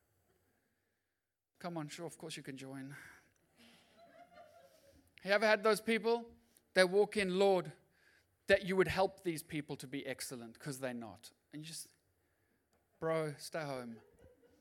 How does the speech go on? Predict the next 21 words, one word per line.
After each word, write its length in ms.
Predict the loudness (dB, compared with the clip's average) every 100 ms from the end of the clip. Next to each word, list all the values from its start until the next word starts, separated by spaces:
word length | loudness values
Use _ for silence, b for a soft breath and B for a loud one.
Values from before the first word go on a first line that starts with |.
| _ _ _ _ _ _ _ _ _ _ _ _ _ _ _ _ _ _ _ _ _ _ _ _ _ _
Come 200 | -2 6
on, 140 | 6 6
we're 100 | 4
supposed 440 | 2 4 4 4
to 60 | 0
be 120 | -2
people 340 | 0 0 2
who 140 | 4 4
add 280 | 6 6 6
life, 380 | 4 0 0 -2
who 100 | -4 2
add 320 | 8 8 6
joy, 380 | -4 -4 -4 -4
who 60 | -2
are 100 | -2
excited 500 | 0 0 2 2 2
about 240 | 2 2
what 140 | 2 -2
God 240 | -2 -4
is 100 | -6
doing. 380 | -10 -12 -12 -16